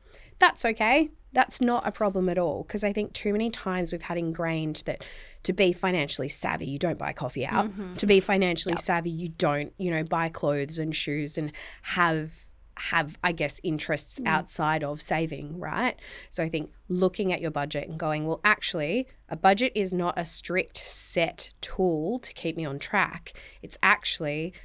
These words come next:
Speaker 1: a review document
Speaker 2: Mm.
Speaker 1: of where my money flows," and asking yourself, "Am I happy that my money is flowing in that way?" And I look at it, and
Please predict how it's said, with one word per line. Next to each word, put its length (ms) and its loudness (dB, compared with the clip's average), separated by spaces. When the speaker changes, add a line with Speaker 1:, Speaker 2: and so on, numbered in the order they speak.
Speaker 1:
a 160 2
review 640 0
document 640 -2
Speaker 2:
Mm. 80 0
Speaker 1:
of 100 -6
where 260 6
my 120 2
money 280 0
flows," 580 -6
and 240 -2
asking 420 4
yourself, 480 0
"Am 120 4
I 80 0
happy 500 0
that 180 0
my 120 -2
money 320 0
is 120 -4
flowing 380 -2
in 100 -6
that 200 -10
way?" 300 -10
And 160 0
I 160 10
look 200 4
at 80 2
it, 320 2
and 340 2